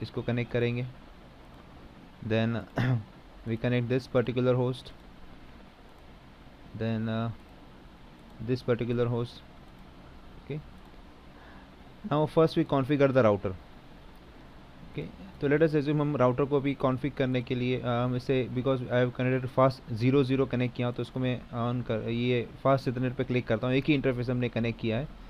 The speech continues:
So I just put it on and let me give some address। तो I will give the address ten dot zero dot zero dot one। So we, let's, we are selecting this, this particular network, okay। So इसको मैंने एड्रेस दिया हूँ ten dot zero dot zero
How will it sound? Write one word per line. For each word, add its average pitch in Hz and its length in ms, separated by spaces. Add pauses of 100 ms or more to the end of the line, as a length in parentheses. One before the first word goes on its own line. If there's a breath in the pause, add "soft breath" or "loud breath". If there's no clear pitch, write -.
(400 loud breath)
So 120 120
I 120 140
just 123 180
put 139 180
it 127 120
on 151 120 (880 loud breath)
and 131 640
let 151 220
me 151 180
give 151 160
some 127 180
address। 131 300
तो 143 160
I - 80
will 135 160
give 143 80
the 139 80
address 135 260
ten 139 300
dot 131 320
zero 131 260
dot 131 220
zero 127 260
dot 143 180 (280)
one। 92 160 (400 loud breath)
So 147 200
we, 135 120
let's, 143 180
we 131 140
are 143 40
selecting 139 360
this, 127 120 (140)
this 139 160
particular 120 260
network, 127 300 (380)
okay। 156 200 (460 loud breath)
So 127 240
इसको 131 240
मैंने 139 200
एड्रेस 127 260
दिया 131 200
हूँ 165 160 (240)
ten 131 300
dot 131 300
zero 135 260
dot 123 220
zero 123 200